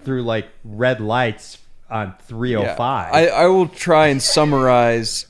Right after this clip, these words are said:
Speaker 1: <laughs>
Speaker 2: your ar-, your argument, and you can tell me if I'm wrong here, but essentially your argument is that we're going to make choices that are safe because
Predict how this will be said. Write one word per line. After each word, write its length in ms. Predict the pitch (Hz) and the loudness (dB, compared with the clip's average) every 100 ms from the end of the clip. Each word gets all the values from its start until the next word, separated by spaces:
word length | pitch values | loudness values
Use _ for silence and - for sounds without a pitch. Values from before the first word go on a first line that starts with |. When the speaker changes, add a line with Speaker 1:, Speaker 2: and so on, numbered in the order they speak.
| 196 | -10
Speaker 1:
<laughs> 80 | - | -8
Speaker 2:
your 380 | 127 135 127 | -2 2 2
ar-, 340 | 110 113 107 - | 2 0 -2 -6
your 300 | 123 131 120 | -4 -2 0
argument, 720 | 110 113 104 101 104 - 98 | -2 -4 -6 -8 -8 -10 -10
and 180 | 95 110 | -8 -8
you 120 | 110 | -8
can 180 | - 107 | -10 -10
tell 180 | - 110 | -8 -8
me 140 | 104 | -8
if 100 | 104 | -10
I'm 160 | 95 110 | -8 -4
wrong 260 | 117 117 | -2 -2
here, 200 | 110 104 | -6 -8
but 280 | 101 104 85 - - - 131 | -6 -6 -6 -12 -12 -10 -6
essentially 1000 | 123 165 165 - 139 127 120 117 113 - _ - - - - _ _ _ _ | -2 0 0 -2 -2 0 0 -2 -8 -14 _ -20 -20 -20 -20 _ _ _ _
your 600 | - - - 127 151 156 | -20 -20 -8 0 4 4
argument 440 | 143 131 120 117 - | 4 2 0 -4 -6
is 220 | 107 107 | -8 -6
that 260 | 107 98 120 | -6 -6 -6
we're 260 | 123 147 | -2 0
going 260 | 131 135 123 | 0 -2 -2
to 60 | |
make 460 | 113 113 127 123 - | -2 -2 -2 -2 -8
choices 500 | - 120 113 107 104 | -6 -4 -4 -6 -8
that 100 | 107 | -8
are 120 | 85 | -6
safe 420 | - 117 110 107 | -6 -4 -4 -6
because 420 | 101 - 98 95 | -12 -12 -12 -12